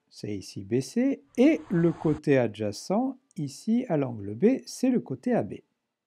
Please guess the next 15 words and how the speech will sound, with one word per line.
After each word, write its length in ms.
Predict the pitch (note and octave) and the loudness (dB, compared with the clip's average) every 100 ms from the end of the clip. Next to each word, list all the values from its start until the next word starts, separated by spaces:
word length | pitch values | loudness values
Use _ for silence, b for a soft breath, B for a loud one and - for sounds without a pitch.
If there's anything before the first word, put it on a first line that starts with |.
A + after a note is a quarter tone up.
| _ _ _ _ _ _ _ _ _ _ _ _ _ _ - | _ _ _ _ _ _ _ _ _ _ _ _ _ _ 4
A 160 | G#3 | 6
B 320 | F#3 G3+ F#3+ | 8 8 8
donc 340 | D3 C#3 B2+ G#2+ | 6 4 2 -2
sur 380 | - - F#3+ C#3 | -4 0 2 2
B 160 | B2 | 0
C, 320 | A2+ - F3 | 0 2 4
le 100 | G3 | 4
problème 380 | D#3 - A2+ E3 | 2 0 2 2
c'est 160 | C#3+ B2 | 0 -4
qu'on 180 | - A#2 | -4 -4
ne 100 | G#2+ | -6
connaît 380 | - A2 G2+ | -6 -6 -6
ni 240 | F#2+ C#3+ F3+ | -4 -2 0
A 140 | C3 | -2
B 300 | G#2 B2 D3 | -2 -2 -2